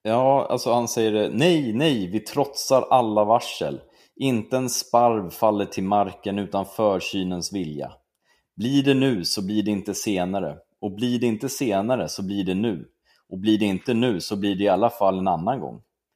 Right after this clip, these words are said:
Att vara förberedd på allt betyder allt.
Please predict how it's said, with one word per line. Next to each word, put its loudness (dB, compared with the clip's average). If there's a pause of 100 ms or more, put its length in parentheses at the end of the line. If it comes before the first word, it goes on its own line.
(260)
Att -6
vara 6
förberedd 2
på 4
allt 0 (180)
betyder -4
allt. -16